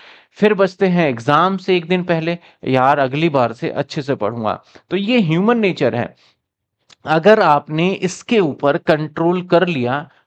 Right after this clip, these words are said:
तो आप आपको बहुत अच्छे मार्क्स परफॉर्म करने से कोई नहीं रोक सकता।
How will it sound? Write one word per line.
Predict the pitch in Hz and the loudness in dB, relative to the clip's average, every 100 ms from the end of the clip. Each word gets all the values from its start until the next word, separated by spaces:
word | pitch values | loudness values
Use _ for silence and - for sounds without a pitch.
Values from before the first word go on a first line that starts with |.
| - | -10
तो | 175 - | -8 2
आप | 139 160 190 - _ - | 4 4 2 -2 _ -12
आपको | 139 123 151 | -6 -4 -4
बहुत | 120 127 135 160 190 - | -8 -8 -2 2 2 2
अच्छे | 156 - 151 | -4 -4 -4
मार्क्स | 127 120 123 - | -2 -2 -4 -4
परफॉर्म | 117 - 113 113 | -6 -2 -2 -2
करने | 113 113 110 98 | -2 -4 -4 -8
से | - | -8
कोई | 147 135 117 | -8 -4 -2
नहीं | 113 | 0
रोक | 101 - | -2 -4
सकता। | 117 - | -10 -8